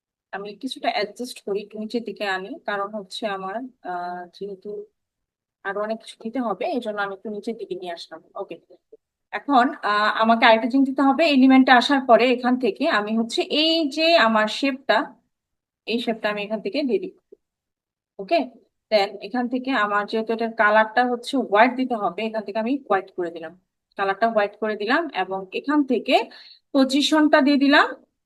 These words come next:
ব্যাকওয়ার্ড। আপনি চাইলে ইচ্ছা মতো সাজাতে পারেন, আমার মতো যে সেম টু সেম সাজাতে হবে এরকম না, আমি just আপনাদেরকে আইডিয়া দিচ্ছি যে এরকম হলে হয়তো বা ভালো লাগবে দেখতে।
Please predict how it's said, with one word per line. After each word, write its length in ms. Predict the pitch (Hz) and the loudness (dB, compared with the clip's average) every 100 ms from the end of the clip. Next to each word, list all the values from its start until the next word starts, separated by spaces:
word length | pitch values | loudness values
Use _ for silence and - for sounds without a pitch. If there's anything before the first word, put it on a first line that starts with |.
| _ _ - | _ _ 0
ব্যাকওয়ার্ড। 500 | 208 196 175 151 _ _ _ _ _ _ _ _ _ _ _ _ _ _ _ _ _ _ _ _ _ _ _ _ _ _ _ _ _ _ _ _ _ _ _ _ | 0 2 -2 -4 _ _ _ _ _ _ _ _ _ _ _ _ _ _ _ _ _ _ _ _ _ _ _ _ _ _ _ _ _ _ _ _ _ _ _ _
আপনি 300 | - 254 381 | 0 2 4
চাইলে 200 | 370 370 | 6 6
ইচ্ছা 280 | 349 - - | 6 2 4
মতো 200 | 349 349 | 6 6
সাজাতে 320 | 320 294 294 | 4 4 4
পারেন, 280 | 320 233 269 | 6 8 6
আমার 300 | - 233 254 | 4 6 8
মতো 200 | 269 269 285 | 6 4 2
যে 200 | 320 320 | 2 0
সেম 300 | - 262 254 | 2 4 4
টু 80 | |
সেম 160 | 302 349 | 2 0
সাজাতে 360 | 339 311 320 320 | 4 4 4 4
হবে 240 | 302 311 | 4 4
এরকম 360 | 247 240 247 226 | 4 2 0 2
না, 120 | 226 | 2
আমি 300 | 330 233 240 | 2 2 2
just 340 | 254 330 - | 2 2 4
আপনাদেরকে 360 | - 302 311 320 | 2 2 0 2
আইডিয়া 380 | 190 226 226 269 | 4 4 4 0
দিচ্ছি 380 | 254 214 - 320 | 0 -6 -4 -2
যে 140 | 240 | 0
এরকম 460 | 226 233 240 262 233 | 2 2 2 4 4
হলে 180 | 233 240 | 4 4
হয়তো 320 | 226 202 226 | 2 0 0
বা 280 | 220 208 208 | 2 2 2
ভালো 300 | 202 202 226 | 0 0 2
লাগবে 320 | 190 180 202 | 2 2 -4
দেখতে। 300 | 196 - | -6 -4